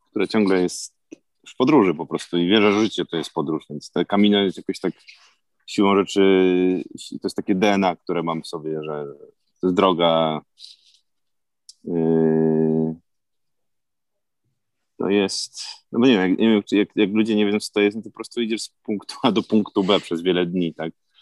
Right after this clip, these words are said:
No i tak jak, tak jak już powiedziałeś, nie? Że w sensie, że czasem to jest religijne, dla, dla mnie to, to było bardziej duchowe. A tak też, też,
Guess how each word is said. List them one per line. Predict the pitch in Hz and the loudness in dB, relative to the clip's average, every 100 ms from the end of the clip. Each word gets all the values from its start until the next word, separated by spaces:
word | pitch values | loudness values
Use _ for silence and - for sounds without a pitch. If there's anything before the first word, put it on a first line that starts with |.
| _ - | _ -8
No | 185 | -2
i | 226 | 2
tak | 180 | 2
jak, | 160 - | 0 -2
tak | 135 | -2
jak | 139 | 0
już | 143 131 | 0 -2
powiedziałeś, | - 139 123 85 | -4 -2 0 0
nie? | 90 87 | -4 -8
Że | 87 | -10
w | |
sensie, | - 90 95 85 | -12 -8 -4 -4
że | - | -8
czasem | - 104 104 | -6 -2 -2
to | 87 | 2
jest | 95 95 - | 2 2 0
religijne, | 95 92 90 90 95 | -2 0 0 -2 -4
dla, | 85 87 - | -8 -14 -8
dla | 95 | -8
mnie | 92 | -8
to, | 92 82 - | -8 -12 -6
to | |
było | 85 | -4
bardziej | 87 95 87 | 0 0 -2
duchowe. | 82 78 85 - _ _ _ _ _ _ _ _ _ _ _ - | -4 -4 -4 -6 _ _ _ _ _ _ _ _ _ _ _ -14
A | 202 | -10
tak | - - | -10 -6
też, | 196 - _ - | -8 -8 _ -6
też, | 196 196 - | -4 -4 -6